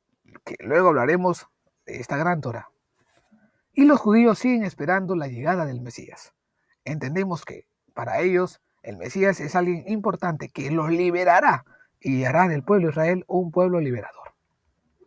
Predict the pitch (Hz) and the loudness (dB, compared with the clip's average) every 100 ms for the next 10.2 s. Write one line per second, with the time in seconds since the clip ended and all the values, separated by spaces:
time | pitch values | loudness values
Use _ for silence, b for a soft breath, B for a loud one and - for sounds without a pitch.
0 | _ _ _ _ _ _ - 370 392 302 | _ _ _ _ _ _ 2 6 8 6
1 | 139 120 151 151 202 202 214 202 196 214 | 2 -6 0 4 4 4 0 2 0 0
2 | 226 - 151 156 175 156 147 180 - 240 | -2 -2 0 0 -2 -4 -6 -8 -6 -4
3 | 320 214 - - - _ _ _ _ _ | -4 -6 -10 -16 -20 _ _ _ _ _
4 | _ _ _ _ _ _ _ _ _ _ | _ _ _ _ _ _ _ _ _ _
5 | _ _ _ _ _ - - 262 339 330 | _ _ _ _ _ 0 6 6 8 4
6 | 302 - _ _ _ _ - 339 349 247 | 2 -8 _ _ _ _ -2 4 4 4
7 | 247 285 320 302 _ _ - - 170 180 | 2 2 -4 -16 _ _ -10 -6 -4 -4
8 | 160 147 190 220 - 208 - 349 233 - | -4 -4 -2 -2 -4 -8 0 0 0 -6
9 | - _ - 151 - 254 349 311 190 175 | -12 _ -10 -8 -8 -6 -4 -2 -4 -2
10 | 196 202 | -4 -6